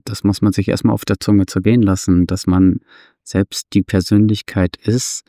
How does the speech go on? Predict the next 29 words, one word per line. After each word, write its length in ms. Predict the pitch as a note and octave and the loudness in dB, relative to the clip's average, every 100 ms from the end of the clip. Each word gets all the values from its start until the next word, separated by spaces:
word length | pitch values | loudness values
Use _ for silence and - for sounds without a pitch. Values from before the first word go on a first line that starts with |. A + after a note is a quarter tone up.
| - | -6
wofür 680 | F#2+ F#2 - - G#2 G2 F#2 - | -2 0 -2 0 2 2 2 0
manche 340 | F#2 F2+ F#2 | -2 -2 0
Menschen 380 | F2+ F#2 - G2 | 2 2 2 2
dann 180 | G2 G2 | 2 2
halt 160 | F2+ | 0
weit 280 | F#2 F2 F#2+ | -2 -2 0
reisen. 460 | A2 G2 F#2+ G#2 - | 2 2 0 -4 -8
Das 140 | - | -12
ist 20 | - | -4
schon 160 | E2+ | -2
was 120 | F#2+ | 0
sehr 140 | - G#2 | 0 0
Sonderbares 760 | A2 G#2 F2 E2 E2 F2 - | 4 2 2 -2 -4 -6 -6
und 220 | - F#2+ | -2 0
das 180 | F#2+ - | 0 -2
ist 180 | - - | -8 -8
auch 180 | G#2+ G2 | -6 0
ein 120 | G#2 | 0
emotionaler 680 | - B2 A#2+ - C3+ G#2+ F#2+ | 2 2 2 0 2 4 2
Part, 500 | - F2+ E2+ - - | 0 -4 -4 -6 -4
den 140 | E2 | -2
ich 220 | E2+ - - | -2 -4 -6
nicht 220 | F#2+ - | -6 -2
verdrängen 360 | G#2 F#2+ G2 | 0 4 4
kann 240 | F2+ F#2 - | 4 0 -2
und 140 | E2+ | -2
auch 60 | F2 | 0
nicht 200 | F#2 - | 0 2
möchte. 400 | G#2 - - | 0 0 -4